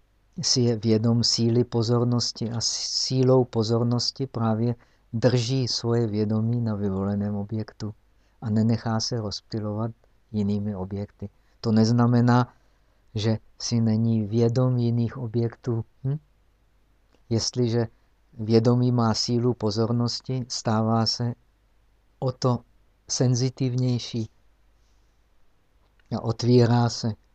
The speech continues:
Ale, eh, je třeba si stále uvědomňovat, že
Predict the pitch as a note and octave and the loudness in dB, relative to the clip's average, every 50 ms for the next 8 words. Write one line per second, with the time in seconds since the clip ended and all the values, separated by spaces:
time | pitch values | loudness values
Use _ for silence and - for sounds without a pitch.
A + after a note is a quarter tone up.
0 | _ _ _ _ _ _ _ _ _ _ _ _ _ _ - A2+ A2 A2 A2 A#2 | _ _ _ _ _ _ _ _ _ _ _ _ _ _ -6 -2 0 2 4 4
1 | B2+ C3 - - _ _ _ _ _ _ _ _ _ _ _ _ _ _ _ _ | 2 2 -2 -6 _ _ _ _ _ _ _ _ _ _ _ _ _ _ _ _
2 | _ _ _ _ _ _ _ _ _ _ _ _ _ _ _ _ _ _ - - | _ _ _ _ _ _ _ _ _ _ _ _ _ _ _ _ _ _ -20 -20
3 | _ _ _ _ _ _ _ - A#2 G2+ G2+ G2+ G#2 - _ _ _ _ _ _ | _ _ _ _ _ _ _ -10 -8 -8 -6 -8 -10 -12 _ _ _ _ _ _
4 | _ _ _ _ _ _ _ _ _ _ _ _ _ _ - A#2+ A2+ G2+ - - | _ _ _ _ _ _ _ _ _ _ _ _ _ _ -4 -2 -2 0 -2 -2
5 | - A2+ G#2 A2+ A2 G#2 - - B2+ A2+ A2+ - - - - - - A#2 A2 A2+ | -2 0 2 2 2 2 0 -2 -4 -6 -6 -8 -10 -8 -8 -4 0 2 4 4
6 | A#2 A#2+ A2+ G#2+ A2 A2 A2 G#2+ G#2 A2+ A2+ A2+ A#2 A#2 A#2 A2+ A#2 A#2+ B2 - | 4 4 2 0 0 0 0 0 0 0 0 0 0 0 0 0 0 0 -2 -4
7 | _ _ _ _ _ _ - G#2+ G#2+ A2+ A2+ A2+ | _ _ _ _ _ _ -8 -6 -4 -2 -2 -2